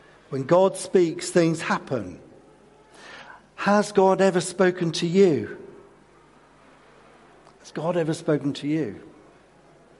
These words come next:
Have you heard God's voice or sensed him? Some of you are nodding your heads. That's great. Don't be shy.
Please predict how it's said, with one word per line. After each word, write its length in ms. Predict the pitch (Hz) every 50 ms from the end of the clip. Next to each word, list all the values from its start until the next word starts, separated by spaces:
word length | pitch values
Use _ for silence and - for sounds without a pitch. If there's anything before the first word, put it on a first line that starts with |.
| _ _ _ - -
Have 120 | - 123
you 160 | 147 147 139 - - - - -
heard 400 | - - 170 165 160 165 160 160
God's 300 | - 156 151 156 151 151
voice 500 | - 135 165 170 151 110 - - - - - - - -
or 120 | - 123
sensed 600 | - - - - 185 190 180 170 139 - - -
him? 340 | - - 120 104 90 90 90 - - - - -
Some 180 | - 170 165 170
of 60 | 160
you 60 | 156
are 40 | 151
nodding 300 | 151 151 151 139 143 135
your 100 | 139 135
heads. 180 | 156 160 -
That's 160 | - 131 - -
great. 420 | - 170 - - 180 120 - - - - - -
Don't 220 | - 170 165 170 170
be 80 | 175
shy. 560 | 160 - - 180 190 190 170 135 104 90 82